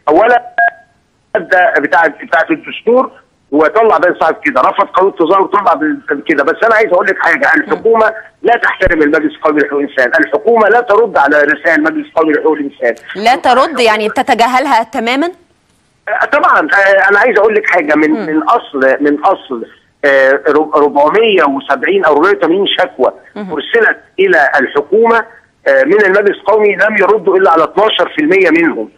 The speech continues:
Speaker 2: مم.
Speaker 1: وزارة الداخلية كان مية من أصل مية شكوى أرسلت وزارة الداخلية ردت على أربع شكاوى فقط.
Speaker 2: مم.
Speaker 1: يعني بنسبة أربعة في المية. النائب العام رد على،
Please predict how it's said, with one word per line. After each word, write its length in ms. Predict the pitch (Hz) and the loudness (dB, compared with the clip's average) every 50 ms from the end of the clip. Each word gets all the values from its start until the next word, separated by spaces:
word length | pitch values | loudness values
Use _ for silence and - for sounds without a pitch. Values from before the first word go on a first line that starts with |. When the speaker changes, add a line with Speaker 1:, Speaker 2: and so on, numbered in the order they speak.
| _ - | _ -12
Speaker 2:
مم. 200 | 226 202 165 156 | -12 -10 -8 -6
Speaker 1:
وزارة 340 | - - 226 240 240 - - | -2 0 0 0 -2 -4 -8
الداخلية 640 | - - 165 156 - - 175 208 226 226 226 220 208 | -6 -4 -4 -4 -2 -2 0 0 2 2 2 2 0
كان 500 | - - 196 202 190 175 156 139 139 131 | 0 0 0 2 2 2 0 -2 -2 0
مية 280 | 165 202 247 247 - - 180 | 0 2 0 0 -2 -2 -2
من 280 | 170 160 156 165 202 | 0 2 2 2 2
أصل 300 | 226 233 220 - - 160 | 2 0 0 -2 -2 -2
مية 200 | 165 214 254 247 - | 0 0 -2 -2 -4
شكوى 400 | - - 196 180 - - 143 139 | -2 -2 -2 -2 0 -2 -2 -2
أرسلت 360 | 139 - - 220 208 - 175 | -2 -2 0 -2 0 0 -2
وزارة 180 | 156 180 214 208 | -2 -2 -2 -2
الداخلية 440 | - 180 - - 196 208 208 214 | -2 -4 -2 -2 0 2 2 2
ردت 320 | 240 180 208 175 196 - - | 2 2 0 -2 -2 -2 0
على 140 | 156 156 156 | 2 2 2
أربع 300 | 208 220 196 165 165 151 - | 2 2 0 0 -2 -2 -2
شكاوى 360 | 170 165 - 185 190 180 160 | -4 -2 0 0 2 2 2
فقط. 340 | - - - - - - - - - | 0 -2 -2 -4 -6 -8 -8 -12 -14
Speaker 2:
مم. 160 | 208 196 185 - | -14 -12 -10 -6
Speaker 1:
يعني 200 | 156 156 156 156 | -4 -2 -2 -2
بنسبة 440 | 156 160 226 233 - 190 - 175 165 | -2 -4 -6 -4 -4 -4 -2 0 0
أربعة 340 | 151 135 - 175 180 175 | 0 2 0 0 0 0
في 60 | - 165 | 0 0
المية. 440 | 170 170 190 185 170 139 123 113 - - - _ _ _ - | 2 2 2 2 0 0 -2 -4 -6 -10 -20 _ _ _ -2
النائب 340 | 143 160 196 214 214 190 185 | 0 0 2 0 0 0 0
العام 440 | 180 165 156 185 208 220 220 - 277 | 0 0 2 2 2 2 2 2 2
رد 240 | 214 214 180 175 175 | 2 0 0 0 0
على، 380 | 151 160 156 156 156 151 156 | 2 2 2 2 2 2 2